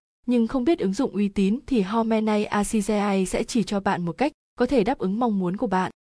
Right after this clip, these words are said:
Ứng dụng kiếm tiền mà mình muốn nhắc đến ở đây chính là Mangaton. Vậy Mangaton là gì? Kiếm tiền trên Mangaton bằng cách viết truyện online có thật sự hiệu quả. M A N G A T O N là gì?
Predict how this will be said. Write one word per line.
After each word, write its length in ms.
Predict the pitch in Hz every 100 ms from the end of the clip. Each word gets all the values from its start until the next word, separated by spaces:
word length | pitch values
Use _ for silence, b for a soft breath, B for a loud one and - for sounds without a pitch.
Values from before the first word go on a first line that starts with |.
| _
Ứng 160 | 214 214
dụng 240 | 294 208
kiếm 200 | 208 196
tiền 260 | 214 233 175
mà 120 | 175
mình 240 | 175 165
muốn 160 | 170 180
nhắc 200 | 302 -
đến 180 | 190 208
ở 120 | 233
đây 240 | 180 190
chính 240 | 185 180 247
là 100 | 208
Mangaton. 720 | 185 196 208 196 208 196 180 _ _ -
Vậy 260 | 220 165 196
Mangaton 560 | 214 214 214 202 214
là 140 | 196 175
gì? 300 | 190 180 160 _ _ -
Kiếm 200 | 208 233
tiền 240 | 254 190
trên 200 | 220 208
Mangaton 640 | 214 214 214 202 214 196 185
bằng 160 | 175
cách 220 | 233 285
viết 140 | 330 339
truyện 200 | 247 -
online 380 | 196 214 208 190
có 220 | 175 175
thật 160 | 254 208
sự 180 | -
hiệu 180 | 185 208
quả. 320 | - 196 170 - _ _ _ _ _
M 100 | 208 208 185
A 140 | - 208
N 240 | 208 185
G 60 | 190
A 160 | 185 202
T 80 | 214 208
O 140 | 214
N 240 | 208 185
là 120 | 180 175
gì? 280 | 190 180